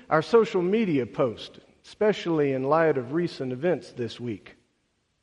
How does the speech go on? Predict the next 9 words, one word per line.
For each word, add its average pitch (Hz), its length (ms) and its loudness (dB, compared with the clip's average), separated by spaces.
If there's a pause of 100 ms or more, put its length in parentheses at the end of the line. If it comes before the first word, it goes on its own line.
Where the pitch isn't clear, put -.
(140)
I 147 120 4
doubt 170 460 2
we 170 140 2
would 170 220 -2
describe 131 600 -2
those 131 300 -4
experiences 120 1120 -2 (680)
as 113 160 -10
gentle. 175 400 -2